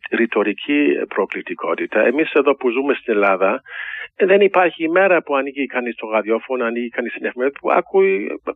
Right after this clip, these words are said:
αυτά, αυτά, αυτά, αυτά, αυτά τα εντελώς απαράδεκτα, ε, που, που, που,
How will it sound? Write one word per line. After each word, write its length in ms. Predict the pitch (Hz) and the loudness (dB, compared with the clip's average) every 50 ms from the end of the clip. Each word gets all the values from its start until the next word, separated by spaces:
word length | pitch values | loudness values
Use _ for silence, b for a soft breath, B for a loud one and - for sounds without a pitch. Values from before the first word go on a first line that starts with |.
| 233 - - - - | -6 -6 -6 -4 -4
αυτά, 360 | - - - - - - - - | -4 -2 0 0 0 0 0 -2
αυτά, 220 | - - - - | -4 -2 -2 -4
αυτά, 180 | - - - - | -2 0 0 0
αυτά, 300 | - 160 - - 170 160 - - - | 0 0 2 2 0 0 0 -4 -6
αυτά 280 | - 147 - - 170 - | -6 -4 0 0 0 0
τα 200 | - 160 151 - B B B B B B B B B B B _ - | 2 0 0 0 B B B B B B B B B B B _ -2
εντελώς 340 | 156 156 165 170 214 202 - | 0 4 6 6 4 4 2
απαράδεκτα, 1080 | 156 147 - - - 117 123 120 117 - 107 98 - - - 101 90 82 80 - - - _ _ - | 0 0 0 0 2 4 4 2 2 2 0 -4 -6 -6 -2 0 0 0 0 -2 -6 -12 _ _ -10
ε, 60 | 104 | -10
που, 220 | 98 - - 113 104 98 95 95 95 | -10 -10 -8 -8 -8 -6 -6 -8 -10
που, 140 | - - 98 | -12 -16 -18
που, 180 | 95 - - | -18 -20 -20